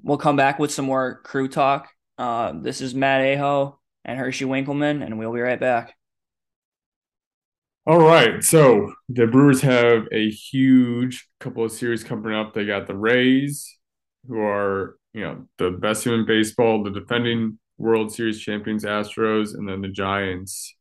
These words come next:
Speaker 2: Uh, that's kind of their next slate of games. And it's, when you talk about a juggernaut of se-, of, uh, of games coming up, it doesn't really get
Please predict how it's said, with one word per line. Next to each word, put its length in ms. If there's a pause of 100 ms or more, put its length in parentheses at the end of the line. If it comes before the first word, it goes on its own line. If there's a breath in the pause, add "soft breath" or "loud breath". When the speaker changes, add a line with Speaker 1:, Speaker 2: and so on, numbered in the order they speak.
(520)
Speaker 2:
Uh, 140
that's 180
kind 200
of 40
their 160
next 200
slate 220
of 80
games. 360
And 100
it's, 340 (680 loud breath)
when 100
you 60
talk 160
about 260
a 20
juggernaut 440
of 60
se-, 260
of, 220
uh, 460 (360)
of 120
games 300
coming 260
up, 200
it 120
doesn't 220
really 200
get 220